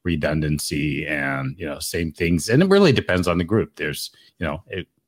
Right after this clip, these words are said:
going from one group to another. But essentially, moving forward, I'm going to be the worst person to give any kind of answer to this,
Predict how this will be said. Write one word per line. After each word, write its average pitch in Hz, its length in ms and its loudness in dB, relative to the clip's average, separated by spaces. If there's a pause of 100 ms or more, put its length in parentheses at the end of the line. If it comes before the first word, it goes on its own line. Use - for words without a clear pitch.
(220)
going 90 200 0
from 82 220 -4
one 82 140 -2
group 78 280 -4
to 82 120 -4
another. 76 460 -4 (420)
But 98 360 0 (360)
essentially, 123 680 4
moving 113 680 6
forward, 113 520 2
I'm 101 180 0
going 98 260 2
to 90 60 0
be 92 120 0
the 82 120 -2
worst 98 440 0
person 98 360 -2
to 78 60 -4
give 82 220 -4
any 85 180 -2
kind 85 200 -8
of 78 100 -8
answer 85 360 -4
to 82 160 -10
this, 73 360 -8